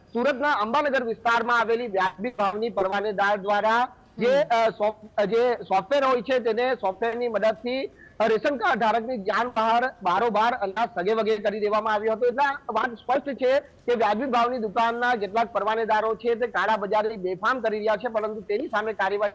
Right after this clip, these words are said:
Speaker 1: કરવામાં સુરત
Speaker 2: હા.
Speaker 1: જિલ્લા પુરવઠા વિભાગ સદંતર નિષ્ફળ નીવડી રહ્યું છે. જી.
Speaker 2: ઓકે. અ, રીનાબેન, આપની પાસે આવું છું. જે કાળાબજારીઓની વાત કરી, બેફામ રહ્યા છે,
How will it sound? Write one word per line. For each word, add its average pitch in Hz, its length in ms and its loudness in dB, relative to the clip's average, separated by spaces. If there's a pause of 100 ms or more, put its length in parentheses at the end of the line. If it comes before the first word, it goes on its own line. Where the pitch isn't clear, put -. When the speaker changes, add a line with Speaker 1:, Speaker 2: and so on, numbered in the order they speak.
Speaker 1:
કરવામાં 214 500 -2 (260)
સુરત 269 160 2
Speaker 2:
હા. 226 60 -2
Speaker 1:
જિલ્લા 247 220 0
પુરવઠા 226 500 -2
વિભાગ 196 500 0
સદંતર 202 320 -4
નિષ્ફળ 190 300 -4
નીવડી 185 240 -2
રહ્યું 160 220 -4
છે. 127 160 -14
જી. 175 260 -8
Speaker 2:
ઓકે. 240 260 -2 (320)
અ, 160 40 -6 (680)
રીનાબેન, 302 360 2
આપની 240 280 2
પાસે 226 320 2
આવું 185 180 0
છું. 302 160 -6
જે 262 120 -6
કાળાબજારીઓની 214 800 0
વાત 175 300 0
કરી, 190 200 -4
બેફામ 190 480 -4
રહ્યા 180 280 -4
છે, 254 240 -6